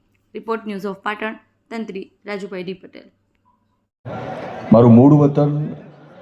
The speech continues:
Speaker 2: વેડધામ, વહુવાથી અમારા વડીલો નીકળેલા, પછી વેડ આવેલા અને છેલ્લે વરાણા અને પાનવા ગયા અમે અને અત્યારે વડગામ છીએ.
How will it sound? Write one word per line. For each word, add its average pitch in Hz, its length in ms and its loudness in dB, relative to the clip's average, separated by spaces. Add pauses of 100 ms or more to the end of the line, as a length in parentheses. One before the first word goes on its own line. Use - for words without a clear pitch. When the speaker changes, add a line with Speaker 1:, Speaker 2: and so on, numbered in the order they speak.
(420)
Speaker 2:
વેડધામ, 131 640 2 (480)
વહુવાથી 131 540 4
અમારા 123 240 0
વડીલો 120 320 0
નીકળેલા, 123 440 -2
પછી 123 300 -8
વેડ 117 320 0
આવેલા 127 320 -2 (680)
અને 123 240 0
છેલ્લે 123 300 2
વરાણા 117 460 4 (1080)
અને 113 200 4
પાનવા 131 460 2
ગયા 110 260 2
અમે 120 240 -4
અને 117 280 -6
અત્યારે 117 280 -4
વડગામ 117 440 0
છીએ. 113 280 -10